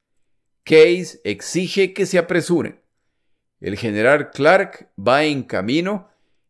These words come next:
y quiere tomarse una foto en Roma en cuanto sea posible. Los miembros de las fuerzas especiales piden que les den una hora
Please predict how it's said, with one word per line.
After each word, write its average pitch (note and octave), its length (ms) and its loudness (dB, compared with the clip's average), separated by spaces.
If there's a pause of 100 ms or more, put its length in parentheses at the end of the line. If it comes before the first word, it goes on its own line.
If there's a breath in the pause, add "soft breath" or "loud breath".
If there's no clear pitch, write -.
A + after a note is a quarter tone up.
(100)
y G2+ 220 -8
quiere E3 360 2
tomarse D#3 460 -2
una B2+ 180 -2
foto C#3 360 -2
en G2+ 120 -4
Roma D#3+ 640 -2
en G#2 200 -6
cuanto F#2 420 -8
sea C3 400 0
posible. - 560 -8 (1400)
Los G2 180 -10
miembros C#3 340 0
de A#2+ 80 -2
las G#2 160 -2
fuerzas C3+ 360 -2
especiales D#3 720 -2
piden C3+ 340 -6
que A2 120 -8
les G2 160 -6
den B2+ 300 -4
una C#3 300 -2
hora D3 460 0